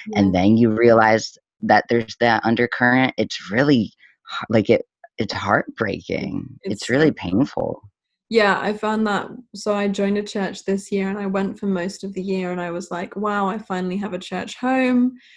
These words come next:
Speaker 1: where I'm
Speaker 2: Mm-hmm.
Speaker 1: accepted," which I've never had before. And then <sighs> there were a few kind of orange flags that I ignored. And then, uh, the,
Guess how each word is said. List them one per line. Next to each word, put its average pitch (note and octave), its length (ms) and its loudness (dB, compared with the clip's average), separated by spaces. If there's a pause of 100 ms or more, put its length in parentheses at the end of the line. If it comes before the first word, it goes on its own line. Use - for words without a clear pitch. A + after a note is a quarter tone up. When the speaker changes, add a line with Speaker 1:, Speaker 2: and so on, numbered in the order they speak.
(220)
Speaker 1:
where G3+ 140 0
I'm F3+ 60 0
Speaker 2:
Mm-hmm. E3+ 60 -4
Speaker 1:
accepted," G#3+ 880 -2 (480)
which G3 180 2
I've F#3+ 120 0
never G3+ 260 -2
had F#3+ 300 -4
before. F#3+ 640 -4 (460)
And G#3+ 220 2
then G3+ 560 0 (880)
<sighs> - 480 -12
there A#3 160 2
were A#3 100 4
a A#3 40 0
few C#4 500 0
kind B3 220 -2
of G#3 200 -4 (460)
orange G#3+ 460 0
flags F#3+ 560 0
that F#3+ 100 -2
I E3+ 120 -2
ignored. F#3 720 0 (600)
And A3 240 2
then, A3 600 2
uh, G3 500 0 (340)
the, G3 440 0